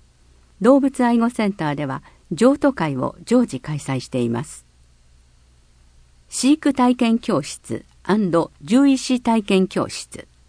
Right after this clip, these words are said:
三月二十七日月曜日と四月六日木曜日に行います。飼育体験教室は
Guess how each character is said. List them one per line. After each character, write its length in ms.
三 280
月 260
二 200
十 200
七 240
日 380
月 300
曜 180
日 140
と 200
四 220
月 360
六 200
日 300
木 300
曜 140
日 100
に 120
行 200
い 220
ま 140
す。 280
飼 160
育 220
体 200
験 220
教 220
室 240
は 180